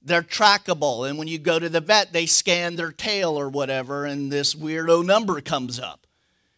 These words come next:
Okay, but if they were to come out tomorrow and they say, "Here's the deal. You don't need a wallet. You, all your medical information will be right here."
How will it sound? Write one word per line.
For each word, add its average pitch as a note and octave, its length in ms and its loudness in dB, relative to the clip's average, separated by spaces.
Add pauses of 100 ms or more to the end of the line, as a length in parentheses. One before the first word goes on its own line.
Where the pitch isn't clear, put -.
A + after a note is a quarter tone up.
(640)
Okay, E3+ 400 -2 (120)
but G#3 160 2
if G#3 180 0
they D4+ 180 6
were F#4 160 0
to F4+ 100 -2
come C#4 260 4
out B3 300 6
tomorrow G#3+ 680 4
and F3 160 0
they F3+ 100 2
say, F3+ 240 0
"Here's D#4+ 360 0
the C4+ 120 -2
deal. G#3 260 0
You E3+ 160 -4
don't C#4+ 140 0
need C#4 160 0
a C4 60 4
wallet. A3+ 480 0
You, G3 160 -4
all G#3 240 2
your A3 100 -4
medical G#3 500 -2
information G3 600 -4
will F#3 100 -4
be E3+ 160 -2
right E3+ 300 -2
here." D#3+ 320 -6